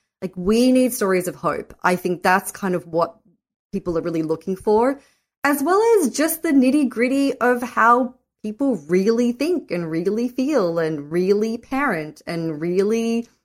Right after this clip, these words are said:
date, because we are so used to, you know, we, we, we are sort of moving past this, like,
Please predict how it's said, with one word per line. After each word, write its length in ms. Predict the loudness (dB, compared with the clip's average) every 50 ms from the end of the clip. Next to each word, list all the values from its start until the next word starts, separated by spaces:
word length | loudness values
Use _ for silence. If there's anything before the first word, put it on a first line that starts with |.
| _ _ -6 0
date, 480 | 2 4 4 4 4 2 0 -2 -4 -4
because 540 | -4 -4 0 0 2 2 2 0 -2 -6 -10
we 340 | -4 0 2 2 2 2 0 -2
are 100 | -4 -4
so 240 | -4 -2 0 4
used 460 | 4 4 4 2 -2 -2 -4 -6 -6 -2
to, 80 | 0
you 280 | 2 4 2 2 0 -4 _ _ _ _ _ 0
know, 140 | 2 2 4
we, 260 | 4 2 0 -2 -8 _ _ _ _ _ _ -4
we, 120 | -4 -2
we 160 | 0 2 4
are 120 | 4 2 2
sort 140 | 4 2
of 60 | 2 2
moving 200 | 2 -2 -4 -4
past 320 | 0 2 2 2 0 -2
this, 180 | -4 -4 -2 0
like, 240 | -2 -2 -2 -6